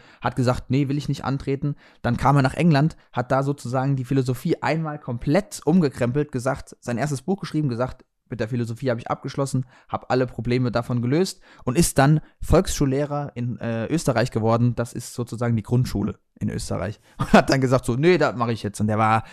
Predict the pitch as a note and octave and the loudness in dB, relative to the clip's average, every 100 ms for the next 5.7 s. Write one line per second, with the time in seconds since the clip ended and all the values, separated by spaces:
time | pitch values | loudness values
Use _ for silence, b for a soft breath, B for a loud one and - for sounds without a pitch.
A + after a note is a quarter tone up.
0 | B B B B - B2 D3 B2 B2 - | B B B B 0 2 4 2 2 0
1 | B2+ B2+ - G#2 A#2 A#2 B2 - A2+ G#2+ | 0 0 -2 -4 -2 -2 -4 -6 -4 -2
2 | A#2 C3 - - A2+ A#2+ A#2+ A2+ A2+ A2 | -4 -6 -8 -4 0 -2 -2 -8 -6 -4
3 | A2 G#2 G#2 - G#2 - F#2+ G2 F#2+ G2+ | -2 -2 -4 -6 -10 -8 -8 -4 -4 -6
4 | G2 G2+ - - A2 - A2+ - G#2 A#2 | -6 -6 -6 -10 -10 -6 -6 -4 -4 -4
5 | - G2+ G2 G#2 F#2+ G2+ G2 | -2 -2 -2 -4 -4 -6 -8